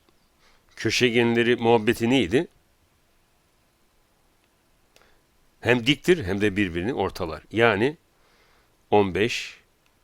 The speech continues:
on beş. Hangi özel üçgen kokusu aldınız? On beş,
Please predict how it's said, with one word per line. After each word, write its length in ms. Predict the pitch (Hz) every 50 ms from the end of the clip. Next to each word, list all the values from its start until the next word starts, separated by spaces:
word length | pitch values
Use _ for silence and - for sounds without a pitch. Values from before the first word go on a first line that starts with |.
| _ _ _ _
on 240 | - 95 95 92 82
beş. 220 | 78 71 - - - _ _ - _ _
Hangi 300 | - 139 170 170 139 143
özel 180 | 131 120 113
üçgen 280 | 120 110 - - 120 104
kokusu 340 | - - 101 - - - 107
aldınız? 460 | 95 90 90 101 127 175 - - - _ _ - - - - _ _ _ -
On 320 | 107 107 110 110 104 98
beş, 360 | 92 85 76 - - - -